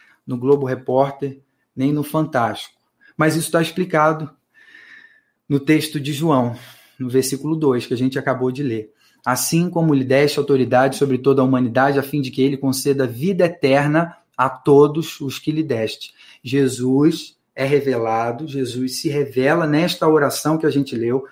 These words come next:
como doador de vida eterna, como doador de uma nova natureza. Essas boas características que eu acabei de descrever, presentes em nós ou em pessoas que conhecemos e admiramos, são características de quem tem a vida,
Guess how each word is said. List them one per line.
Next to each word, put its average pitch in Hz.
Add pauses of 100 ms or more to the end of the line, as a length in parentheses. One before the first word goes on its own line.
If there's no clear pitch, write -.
(380)
como 143
doador 135
de 143
vida 151
eterna, 165 (200)
como 151
doador 139 (200)
de 135
uma 143
nova 165
natureza. 139 (220)
Essas 185
boas 165
características 156
que -
eu 151
acabei 151
de 156
descrever, 147
presentes 135
em 131
nós 151
ou 139
em 143
pessoas 160
que -
conhecemos 143
e 135
admiramos, 127 (500)
são 202
características 175 (380)
de 135
quem 165
tem 180
a 175
vida, 160